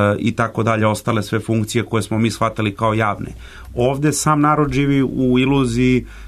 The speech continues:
da, e, je dovoljno da se probudimo ujutru, ostalo će da nam sredi država. Dakle, i zaposlenje, i porez da, e, da platimo, da imamo dovoljno i da imamo dovoljno za našu potrošnju i tako dalje i tako dalje.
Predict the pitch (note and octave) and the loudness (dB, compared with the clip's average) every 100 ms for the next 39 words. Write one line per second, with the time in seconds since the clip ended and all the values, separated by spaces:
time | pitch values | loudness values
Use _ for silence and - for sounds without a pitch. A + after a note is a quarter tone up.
0 | - - A2+ A#2+ A#2 A2 - - - - | -14 -4 0 2 2 -2 -8 -20 -12 -2
1 | A2+ A2+ A2 A2 G#2+ - - - - - | 0 2 2 0 -2 -8 -20 -20 -20 -18
2 | - A#2+ A#2+ B2 A#2 A2 - G#2 B2+ B2 | -4 0 2 2 2 0 -2 -2 0 2
3 | A2 A#2 B2+ B2 A#2+ A#2 - A#2 A2+ A2+ | 2 2 2 2 -2 -4 -2 -4 -2 -2
4 | A2+ G#2+ A2+ A2 G#2 G2+ F#2+ G2 - G#2 | -2 -4 -2 -2 0 -2 -2 -2 -4 -4
5 | G2+ G#2 G2+ F2+ G2+ A2+ G#2 G2 G#2 G#2 | -4 -2 -2 -2 -2 0 0 0 -4 -6
6 | - A#2+ C#3 C#3+ F#3+ - - - - G#2+ | -4 -2 0 0 -2 -6 -20 -12 -2 -2
7 | - A#2+ D#3 D#3 C3 C#3+ C3+ - C3 C3 | -2 0 0 0 0 0 0 -2 0 0
8 | B2 C3 C#3+ C#3+ C#3+ C3+ B2+ C#3+ C#3+ C3 | 0 -2 0 -2 -2 -2 0 0 0 0
9 | C3 C#3 C#3+ C3+ C3 B2 - - - - | 0 2 2 2 0 -2 -8 -20 -14 -4
10 | B2+ B2+ B2 A#2 A#2 A#2+ A2+ G#2+ A2 A#2 | 0 2 2 2 2 2 2 0 2 0
11 | A2+ G#2 G#2 G#2 C3+ C#3+ - G#2+ A#2+ - | -2 -6 -6 -2 -2 -2 -4 -4 -4 -4
12 | A2+ B2 A2+ - A#2 A#2 C3+ B2+ | -2 0 0 -4 -6 -2 0 0